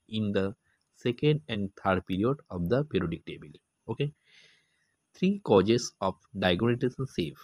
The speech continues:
are electron positivity, electron negativity, and ionic radius. Okay,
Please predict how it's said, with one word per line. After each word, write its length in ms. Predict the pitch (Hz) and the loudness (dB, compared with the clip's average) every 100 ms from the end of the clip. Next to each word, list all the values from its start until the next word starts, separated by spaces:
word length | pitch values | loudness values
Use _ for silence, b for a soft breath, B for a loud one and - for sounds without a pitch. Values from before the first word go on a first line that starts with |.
| _ | _
are 220 | 95 92 - _ _ _ | -6 -6 -6 _ _ _
electron 460 | 104 113 - 113 110 _ _ - | -4 -4 0 -2 -2 _ _ -8
positivity, 720 | 107 101 104 113 113 113 123 - _ _ | -4 -2 0 0 0 -4 -6 -12 _ _
electron 420 | 107 107 - 101 | -4 -4 0 0
negativity, 640 | 87 87 98 107 107 107 113 _ _ | 2 2 2 2 0 -6 -12 _ _
and 240 | 104 98 104 _ _ _ _ _ - | -4 -4 -4 _ _ _ _ _ -6
ionic 340 | 90 90 123 - - | -2 -2 -4 -8 -10
radius. 560 | 87 73 - - - _ _ | -8 -8 -12 -14 -20 _ _
Okay, 240 | 113 139 | -6 -6